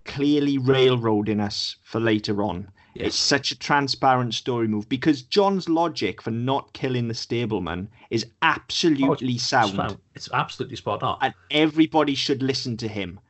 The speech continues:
Speaker 1: But because it won't serve the story, they suddenly become idiots.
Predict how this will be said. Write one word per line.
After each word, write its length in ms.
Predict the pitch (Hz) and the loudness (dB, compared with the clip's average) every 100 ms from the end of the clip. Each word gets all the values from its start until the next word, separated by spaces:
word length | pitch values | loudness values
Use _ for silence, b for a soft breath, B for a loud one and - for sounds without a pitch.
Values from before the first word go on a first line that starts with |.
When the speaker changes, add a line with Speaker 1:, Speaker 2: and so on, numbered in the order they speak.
| _ | _
Speaker 1:
But 120 | 127 127 | -8 -4
because 320 | 131 151 147 | -2 0 2
it 100 | 165 | 2
won't 320 | 139 139 135 | 4 4 4
serve 280 | - 143 135 | 0 2 2
the 60 | 131 | 0
story, 640 | - 147 131 127 104 110 | -2 2 2 2 0 -2
they 140 | 110 107 | -4 -4
suddenly 540 | - 123 113 120 117 | 0 0 0 -4 -4
become 400 | 107 110 117 113 - | -4 -4 -4 -4 -2
idiots. 720 | 120 101 87 - - - | -2 -2 -6 -8 -8 -8